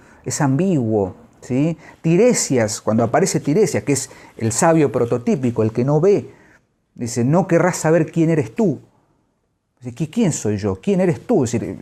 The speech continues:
"Yo soy Edipo". Bueno, no, en realidad tú eres otra cosa. Eso le está queriendo decir. Entonces, podemos trazar un arco de lo que va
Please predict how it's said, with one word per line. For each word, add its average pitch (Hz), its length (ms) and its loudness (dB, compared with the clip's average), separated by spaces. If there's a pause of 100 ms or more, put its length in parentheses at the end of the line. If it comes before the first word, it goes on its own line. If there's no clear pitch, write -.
"Yo 165 200 2
soy 110 200 0
Edipo". 127 300 0
Bueno, 123 220 2
no, 107 120 -2
en 95 80 -4
realidad 123 360 0
tú 160 160 0
eres 196 320 0
otra - 280 -10
cosa. 117 520 -2
Eso - 220 -4
le 117 40 0
está 117 160 -2
queriendo 107 320 0
decir. 101 220 -4 (320)
Entonces, 214 400 0 (420)
podemos 311 360 0
trazar 180 380 2
un 156 120 2
arco 104 400 0 (920)
de 175 360 2 (1120)
lo 156 180 0
que 170 100 2
va 180 400 2